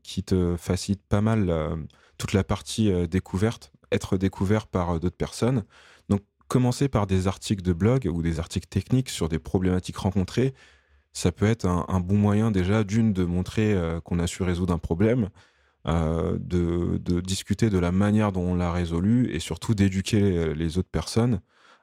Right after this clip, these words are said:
euh, sur un problème donné. Donc, les articles techniques sur une problématique, euh,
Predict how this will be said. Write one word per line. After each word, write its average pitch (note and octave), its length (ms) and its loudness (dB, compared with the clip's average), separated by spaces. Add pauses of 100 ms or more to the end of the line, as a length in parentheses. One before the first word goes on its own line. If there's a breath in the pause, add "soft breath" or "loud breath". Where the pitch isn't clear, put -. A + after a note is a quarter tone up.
euh, D2+ 640 -4
sur - 460 -2
un F2 120 0
problème G2 320 2
donné. G#2 280 2
Donc, F2 200 -6
les G2 120 0
articles - 280 -8
techniques A#2+ 520 0 (340 soft breath)
sur - 340 -2
une F#2+ 120 0
problématique, F2+ 560 0
euh, D#2 300 -2